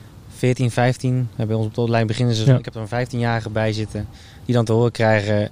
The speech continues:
Speaker 1: hè, zo van, "Nou, dit is echt, pff, eh, waardeloos." Hè? Misschien is het wel zo, maar alleen op de manier waarop is al, is al natuurlijk A. En,
Speaker 2: Ja.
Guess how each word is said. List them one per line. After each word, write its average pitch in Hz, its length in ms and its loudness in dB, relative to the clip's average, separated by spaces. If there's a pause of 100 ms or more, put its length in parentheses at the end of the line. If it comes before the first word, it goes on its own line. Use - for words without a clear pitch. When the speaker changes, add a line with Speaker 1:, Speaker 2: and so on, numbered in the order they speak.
Speaker 1:
hè, 120 340 -4
zo 110 140 -2
van, 101 140 -4
"Nou, 107 280 0
dit 107 140 0
is 107 120 -8
echt, 107 200 -6 (360)
pff, - 280 -14
eh, 107 180 -2
waardeloos." 98 420 -2
Hè? 143 260 -2
Misschien 165 280 0
is 196 60 2
het 196 100 -2
wel 123 120 2
zo, 101 240 -4 (520)
maar 127 160 -2
alleen 139 180 0
op 143 60 2
de 131 60 2
manier 147 260 4
waarop 175 260 2
is 202 160 2
al, 202 180 4
is 180 120 0
al 185 60 4
natuurlijk 180 300 -4
A. 196 240 -2
En, 170 260 0
Speaker 2:
Ja. 135 180 4